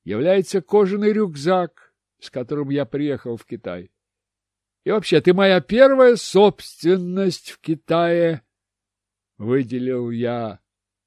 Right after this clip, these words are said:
обидное для неё слово интонацией. Девушка явно оценила мою шпильку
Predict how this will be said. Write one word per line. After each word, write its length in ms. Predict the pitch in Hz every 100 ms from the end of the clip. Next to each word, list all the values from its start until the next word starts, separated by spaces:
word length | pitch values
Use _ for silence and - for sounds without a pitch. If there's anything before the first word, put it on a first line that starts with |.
| _ -
обидное 800 | 104 104 104 139 95 101 113 110
для 240 | 101 110
неё 240 | 113 110
слово 580 | 101 - 104 113 110 107
интонацией. 1300 | 107 101 _ - 120 117 95 - - - 87 87 - _ _ _ _ _ _ _ _ _ _ _ _ -
Девушка 560 | 101 107 107 - 104
явно 420 | 107 117 110 113
оценила 720 | 107 - - 135 139 127 104 95
мою 300 | 101 101 92
шпильку 840 | - - - 165 165 _ 156